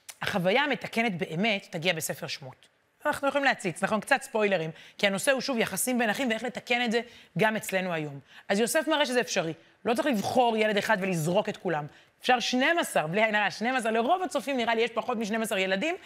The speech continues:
זה אפשר שהם יתקדמו ביחד וכל אחד ימצא את השליחות שלו. אבל בספר שמות זה כבר לכתחילה, זה כבר מתחיל טוב, בלי שום מתיחות, ויש לנו עם, תיקון לספר בראשית.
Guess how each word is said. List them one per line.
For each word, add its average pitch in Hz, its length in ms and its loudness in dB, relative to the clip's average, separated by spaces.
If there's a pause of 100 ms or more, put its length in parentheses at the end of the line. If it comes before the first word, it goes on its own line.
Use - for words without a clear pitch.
(220)
זה 180 160 2
אפשר 302 280 2
שהם 277 160 -2
יתקדמו 208 340 0
ביחד 214 400 2
וכל 208 200 -2
אחד 214 160 0
ימצא 175 260 0 (380)
את 175 80 -2
השליחות 180 420 -2
שלו. 151 220 -6 (380)
אבל 156 160 -4
בספר 254 420 0
שמות 165 360 -2
זה 160 140 2
כבר 170 240 0 (320)
לכתחילה, 180 480 0 (380)
זה 190 140 0
כבר 214 120 0
מתחיל 269 540 -2
טוב, 151 340 -4
בלי 190 120 0
שום 175 200 -4 (140)
מתיחות, 202 520 -4 (320)
ויש 220 320 0
לנו 247 280 0 (120)
עם, 185 160 -2 (400)
תיקון 359 340 2
לספר 226 300 0
בראשית. 175 480 -4